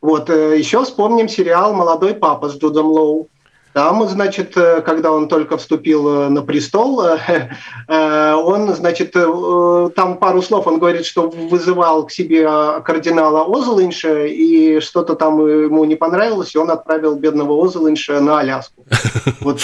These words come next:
Speaker 1: э, чем провинился кардинал Озелинш, осталось неизвестным, э, вот, но тем не менее,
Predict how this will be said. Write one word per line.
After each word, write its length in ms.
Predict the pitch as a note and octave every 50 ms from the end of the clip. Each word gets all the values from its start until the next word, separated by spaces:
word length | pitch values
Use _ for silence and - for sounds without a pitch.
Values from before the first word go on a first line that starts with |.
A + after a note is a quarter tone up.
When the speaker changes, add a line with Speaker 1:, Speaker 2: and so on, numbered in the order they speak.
| -
Speaker 1:
э, 240 | D3 C#3+ C#3+ C#3+ C3+
чем 260 | C#3 - F3+ E3+ E3
провинился 720 | - E3 E3 D#3+ E3 E3+ E3+ E3 D#3+ D#3+ - E3 D#3 D#3
кардинал 540 | D3+ - E3+ D#3+ D#3 D#3+ D#3+ E3 D#3+ D#3+ D#3+ F3+
Озелинш, 480 | A3+ B3 G3+ F#3+ F3+ F3 E3 D#3+ - -
осталось 480 | D3 C#3 - - D#3 D3+ D3+ D3+ -
неизвестным, 720 | D3+ D3+ D3+ D3 D#3 E3+ G3+ A#3+ B3+ - - F#3+ F3 D#3+ D3
э, 200 | D3 D3 C#3+ C#3+
вот, 280 | C#3 C#3 C#3 C3+ C#3
но 140 | C3+ C#3+ D#3
тем 200 | D#3 - E3+ E3+
не 60 | E3 D#3+
менее, 280 | D3+ C#3+ C3+ C3 C3